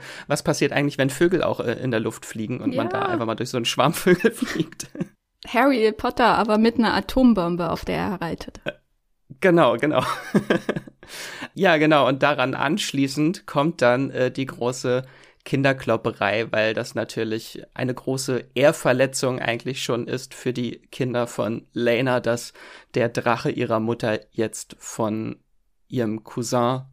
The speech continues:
Speaker 1: geritten wird und der den einfach beansprucht hat. Genau, da kommt es dann zur großen Schlägerei zwischen den Kindern von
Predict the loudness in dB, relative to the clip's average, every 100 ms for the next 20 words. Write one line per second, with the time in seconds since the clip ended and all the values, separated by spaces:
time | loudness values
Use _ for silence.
0 | _ -4 -2 -2 -2 -2 2 2 0 -6
1 | 0 0 2 0 0 -2 -4 -2 -2 -4
2 | -6 -6 -2 -2 -2 -6 -6 -2 0 0
3 | 0 0 0 -4 -4 -4 -4 -2 -2 -2
4 | -4 -4 0 0 2 2 2 2 -2 -8
5 | -6 -4 -2 -2 -2 -6 -14 -8 -6 -2
6 | -4 -4 -4 -4 -4 -10